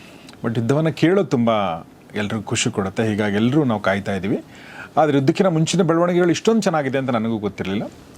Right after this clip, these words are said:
ಭಾಳ ಬ್ಯೂಟಿಫುಲ್ ಆಗಿರೋ ವಿಚಾರಗಳನ್ನ ಸಂಪತ್ ಸರ್ ಹೇಳಿದ್ರು ನಮಗೆ. ಇದು ಅಂದ್ರೆ, ಅ-, ಇದ್ರಲ್ಲಿ ಏನ ಅಂದ್ರೆ ನನಗೆ ಅನ್ನೋದು, ನಮ್ಮ, ನಮ್ಮ ಮನಸ್ಸಲ್ಲಿ ನಾವು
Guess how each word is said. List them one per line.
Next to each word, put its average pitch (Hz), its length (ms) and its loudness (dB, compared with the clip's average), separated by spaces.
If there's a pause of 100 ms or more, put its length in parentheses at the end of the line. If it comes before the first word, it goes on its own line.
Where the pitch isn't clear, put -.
(140)
ಭಾಳ 104 140 2
ಬ್ಯೂಟಿಫುಲ್ 104 400 0
ಆಗಿರೋ 101 160 0
ವಿಚಾರಗಳನ್ನ 95 500 -4
ಸಂಪತ್ - 320 -6
ಸರ್ 85 200 -6 (760)
ಹೇಳಿದ್ರು 131 340 2
ನಮಗೆ. 120 340 2 (1400)
ಇದು 151 280 4
ಅಂದ್ರೆ, 185 240 4
ಅ-, 175 120 0 (340)
ಇದ್ರಲ್ಲಿ 175 280 6
ಏನ 214 140 2
ಅಂದ್ರೆ 160 400 2
ನನಗೆ 120 540 0
ಅನ್ನೋದು, 131 640 -2 (220)
ನಮ್ಮ, 151 280 2 (280)
ನಮ್ಮ 156 300 2
ಮನಸ್ಸಲ್ಲಿ 165 460 2
ನಾವು 156 540 2